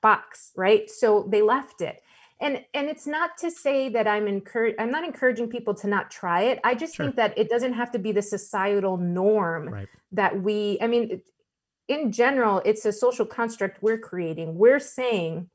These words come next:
Speaker 1: the right steps is high school, then college, then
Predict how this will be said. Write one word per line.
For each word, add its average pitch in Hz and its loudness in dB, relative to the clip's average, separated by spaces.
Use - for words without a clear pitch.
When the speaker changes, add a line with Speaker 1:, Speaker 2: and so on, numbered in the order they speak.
Speaker 1:
the 214 4
right 220 4
steps - 0
is 185 -4
high 196 2
school, 190 -2
then 175 -4
college, 170 0
then 165 -6